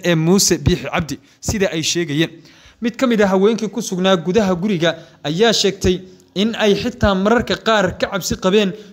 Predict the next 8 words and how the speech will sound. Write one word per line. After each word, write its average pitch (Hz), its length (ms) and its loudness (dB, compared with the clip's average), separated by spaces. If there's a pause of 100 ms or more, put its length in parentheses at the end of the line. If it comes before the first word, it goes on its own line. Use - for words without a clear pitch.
in 226 180 2 (160)
gudaha 202 300 4
guriga 202 340 0
ay 180 140 -2
ku 175 160 -8
dilaan 190 340 -2
dadka, 196 460 -2 (260)
iyagoo 202 640 2